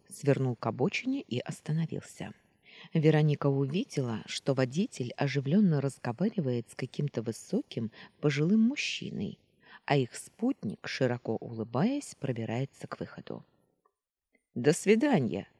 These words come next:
сказал он, уже стоя возле двери, обращаясь к Веронике.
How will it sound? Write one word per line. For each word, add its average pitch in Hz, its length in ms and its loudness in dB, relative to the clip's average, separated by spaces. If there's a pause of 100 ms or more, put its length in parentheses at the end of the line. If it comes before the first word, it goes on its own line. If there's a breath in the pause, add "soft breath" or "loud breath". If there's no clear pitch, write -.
(400)
сказал 131 600 -2
он, 285 280 2
уже 131 220 -2
стоя 123 420 0
возле 113 360 -4
двери, 226 500 2
обращаясь 123 640 -4
к - 120 -14
Веронике. 127 600 -6